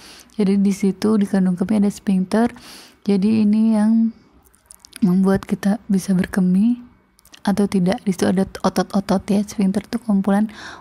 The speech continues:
otot-otot, eh, jadi bisa, bisa ditahan, bisa enggak.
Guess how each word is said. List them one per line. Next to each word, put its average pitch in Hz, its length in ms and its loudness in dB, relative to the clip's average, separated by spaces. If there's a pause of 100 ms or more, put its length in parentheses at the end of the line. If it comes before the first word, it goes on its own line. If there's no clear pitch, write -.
(140)
otot-otot, 202 560 -2 (240)
eh, 170 400 0
jadi 185 240 0
bisa, 185 320 -2 (720)
bisa 196 240 -2
ditahan, 196 480 2
bisa 202 240 0
enggak. 175 320 2